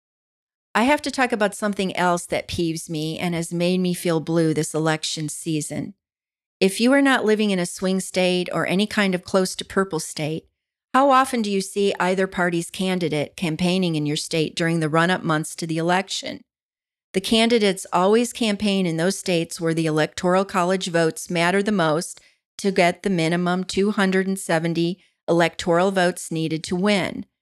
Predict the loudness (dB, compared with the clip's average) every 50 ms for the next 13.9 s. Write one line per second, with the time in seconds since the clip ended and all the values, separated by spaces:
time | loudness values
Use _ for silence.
0 | _ _ _ _ _ _ _ _ 0 0 0 2 2 2 4 4 4 4 2 0
1 | -2 0 0 2 4 4 4 4 4 4 2 2 0 -4 -4 -2 0 0 0 -2
2 | -6 -12 -6 -2 0 2 4 4 4 4 2 2 0 0 0 2 0 2 0 0
3 | 0 0 0 0 2 2 0 0 -2 -4 _ -2 0 2 2 2 0 -2 -2 -2
4 | -2 0 0 -2 -2 -4 -4 -4 -2 -2 -2 -2 -6 -2 0 0 0 0 -4 -6
5 | -8 -8 -10 _ _ _ _ _ _ _ _ _ _ _ -2 0 2 2 2 0
6 | 0 0 2 2 2 2 0 -4 -8 _ _ 0 0 0 0 -2 -4 0 2 4
7 | 4 4 4 2 -2 -6 _ _ _ _ _ _ _ _ _ _ _ _ _ _
8 | _ _ _ 2 4 4 4 4 2 2 2 2 4 2 2 0 0 -2 -4 _
9 | -4 -4 -4 -2 0 2 2 2 2 2 2 2 2 2 0 -2 -2 0 0 2
10 | 2 2 0 0 -2 -4 -6 -4 -4 -2 0 0 0 0 -2 -2 -4 -2 2 2
11 | 2 2 2 0 0 0 0 0 2 2 2 2 4 2 2 2 0 -6 -10 -4
12 | 0 2 2 2 2 0 -2 -4 -4 -2 0 0 0 0 -2 -2 -4 -2 0 2
13 | 2 4 2 2 0 -2 -4 -6 -8 -8 -10 -6 -6 -4 -4 -6 -8 -14